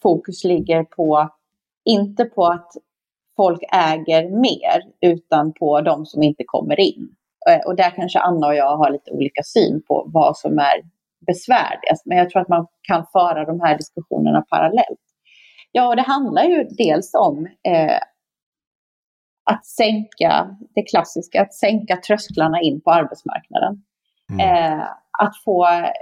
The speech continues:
Speaker 1: ungdomar att söka sig till, eh, i valet mellan att inte göra någonting och att göra någonting som på sikt skulle kunna innebära någon slags löneutveckling. Eh,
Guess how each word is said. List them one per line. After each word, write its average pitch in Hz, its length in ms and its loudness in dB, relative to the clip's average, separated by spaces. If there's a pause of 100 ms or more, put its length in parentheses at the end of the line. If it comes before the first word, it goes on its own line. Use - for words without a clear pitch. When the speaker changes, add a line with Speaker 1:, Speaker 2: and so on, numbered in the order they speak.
(260)
Speaker 1:
ungdomar 170 720 0
att - 220 -8
söka 180 380 0
sig 156 500 0
till, 151 260 0 (440)
eh, - 340 0 (920)
i 233 140 0
valet 185 480 0
mellan 180 360 2
att 160 160 -2
inte 190 220 -2
göra 175 380 0
någonting 147 440 -4
och - 160 -4
att 165 140 -2
göra 156 340 0
någonting 156 720 -2
som 160 240 0
på - 80 -18
sikt - 420 -4
skulle 156 340 0
kunna 147 360 0 (440)
innebära 156 460 0
någon 147 160 -6
slags - 340 -10
löneutveckling. 165 1120 -2 (800)
Eh, 160 480 0